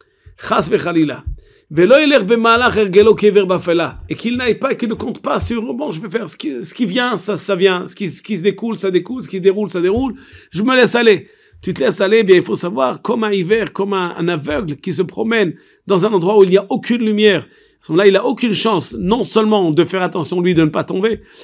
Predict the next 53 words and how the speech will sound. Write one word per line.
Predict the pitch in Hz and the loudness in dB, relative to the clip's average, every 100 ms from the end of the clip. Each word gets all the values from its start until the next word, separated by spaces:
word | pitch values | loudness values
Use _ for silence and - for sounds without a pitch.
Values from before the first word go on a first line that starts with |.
| - - | -16 -2
mais | 156 | 0
même | 185 269 233 | 2 0 4
d'être | 226 - 214 | 4 4 0
protégé, | - 214 208 220 240 | 0 0 2 0 2
que | 196 | 4
les | 175 | 4
gens | 139 269 214 196 | 2 -4 -4 -6
voient | 139 139 151 147 175 | -8 -4 0 0 -2
qu'il | - 190 | -2 0
est | |
en | 196 | 2
danger | 190 190 285 | 2 0 0
et | - | -4
qu'ils | 196 | 0
viennent | 185 214 | 2 4
l'aider, | 226 226 214 - - _ - | 4 4 0 -2 -16 _ -4
parce | 165 | -2
que | - | -2
personne | 156 170 - 196 | -2 -2 0 2
ne | |
le | 196 | 2
voit. | 185 202 - _ _ - | 2 -2 -6 _ _ 0
Donc | 170 180 | 2 2
ici, | 180 254 | -2 0
on | 208 | 0
perd | - 226 208 - | 2 4 2 0
aucune, | 269 - 247 208 214 _ - | -4 0 0 0 -4 _ -2
on, | 190 180 - | 2 2 0
on | 220 | -2
perd | - - | -2 0
toutes | - 359 | 2 4
les | 330 | 2
chances | - 330 220 | 0 -2 -6
d'être | 240 190 | -4 -6
protégé, | - 214 214 208 | -4 -4 -2 -4
d'être | 180 | -2
regardé. | 185 185 160 139 - - - | 0 2 0 -2 -8 -18 -6
Ou | 190 | -4
pashutu, | 202 170 302 - 254 233 | -2 0 0 0 -2 -6
she'afilu | - - 160 - 294 277 330 | -8 -8 -8 -2 0 0 0
im | 226 | 0
yefakach | 196 190 170 247 254 170 | 0 0 -6 -4 -4 -4
adam | 196 185 196 | -6 -4 -4
al | 170 | -4
atzmo. | 143 - - - - _ _ | -8 -12 -12 -14 -16 _ _
Et | 214 | 0
il | 240 | 0
est | 226 | -2
clair, | - 247 254 185 127 _ _ _ | -4 -4 -4 -4 -10 _ _ _
il | 214 220 | 0 2
est | 214 | 2
très | - 233 | 0 0
simple, | - 240 202 - | 0 -4 -4 -10